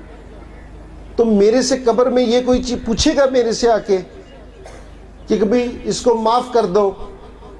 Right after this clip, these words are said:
ये अमीर आदमी है, ये पाकिस्तान का सबसे ज़्यादा स्कोर बनाने वाला है, ये पाकिस्तान का कप्तान है, इसको छोड़ दो? कोई छोड़ेगा इस चीज़ पे? ये वाला सवाल होगा।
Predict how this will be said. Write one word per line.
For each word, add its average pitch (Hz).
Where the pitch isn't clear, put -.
ये 240
अमीर 233
आदमी 196
है, 175
ये 233
पाकिस्तान 233
का 247
सबसे 254
ज़्यादा 247
स्कोर 240
बनाने 214
वाला 202
है, 180
ये 240
पाकिस्तान 247
का 247
कप्तान 240
है, 208
इसको 247
छोड़ 220
दो? 190
कोई 220
छोड़ेगा 254
इस -
चीज़ 240
पे? 214
ये 190
वाला 233
सवाल 226
होगा। 226